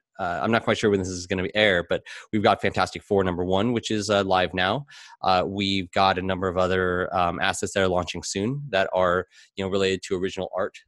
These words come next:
from, uh, in this case, Magic the Gathering. Uh, and so that's really exciting. Um, and, uh, yeah, a lot of, uh, a lot of cool things coming. So,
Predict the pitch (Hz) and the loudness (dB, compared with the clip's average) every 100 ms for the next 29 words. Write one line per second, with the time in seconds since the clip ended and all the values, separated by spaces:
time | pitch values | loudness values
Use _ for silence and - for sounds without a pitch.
0 | _ 110 101 - 98 - 92 85 92 92 | _ 0 0 0 -6 -6 -4 -4 -4 -4
1 | - 101 - 92 87 85 92 98 143 170 | -6 -8 -4 -4 -4 -6 0 0 0 -6
2 | _ - - - 95 92 90 90 - 95 | _ -20 -20 -4 0 2 0 -2 -4 -6
3 | 92 - 98 92 87 85 92 90 98 - | -6 -4 -2 -2 -2 -2 -4 -2 -2 -2
4 | 113 110 110 110 113 123 - _ _ _ | -2 -2 0 0 -2 -6 -14 _ _ _
5 | - 98 95 92 92 - 104 101 98 98 | -4 0 0 0 -4 -8 -4 -2 -2 -4
6 | 98 92 - - 208 107 98 98 98 92 | -6 -10 -14 -16 -12 -8 -6 -4 -4 -6
7 | 92 - 185 196 95 101 107 95 104 98 | -6 -2 0 0 0 2 2 2 0 2
8 | 95 - 107 104 - 101 - 90 85 - | 0 0 0 0 -4 -10 -8 -8 -10 -10
9 | 85 82 78 92 | -8 -8 -6 -4